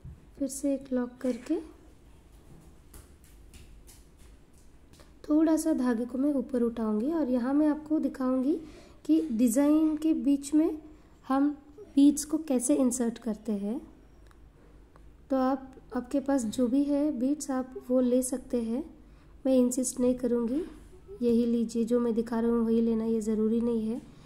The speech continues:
आपके पास जो भी बीड है आप वो लीजिए। मैं यहाँ पे छोटा सा ये फ्लावर बीड ले रही हूँ और जैसे आप देख सकते हैं वो बीड के दोनों तरफ एक होल होता है और एक होल में आप अगर needle pass करेंगे तो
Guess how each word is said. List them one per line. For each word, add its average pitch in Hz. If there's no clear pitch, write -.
आपके 226
पास 240
जो 233
भी 294
बीड 240
है 226
आप 262
वो 247
लीजिए। 220
मैं 262
यहाँ 277
पे 269
छोटा 254
सा 269
ये 277
फ्लावर 240
बीड 240
ले 226
रही 208
हूँ 208
और 269
जैसे 269
आप 285
देख 254
सकते 269
हैं 294
वो 311
बीड 262
के 285
दोनों 247
तरफ 262
एक 285
होल 262
होता 240
है 208
और 254
एक 277
होल 277
में 269
आप 262
अगर 254
needle 247
pass 240
करेंगे 233
तो 311